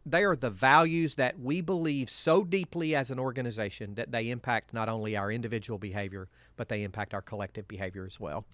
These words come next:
Usually three to five to seven, probably maximum core values.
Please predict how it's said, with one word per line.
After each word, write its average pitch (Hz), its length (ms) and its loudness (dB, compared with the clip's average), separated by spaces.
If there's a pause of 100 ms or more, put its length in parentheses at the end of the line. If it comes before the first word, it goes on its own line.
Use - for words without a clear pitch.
(120)
Usually 160 340 4
three 147 320 2
to 139 100 0
five 120 560 4 (140)
to 120 80 -8
seven, 104 500 -4 (460)
probably 107 420 -2
maximum 104 640 -2
core 113 240 -6
values. 101 540 -6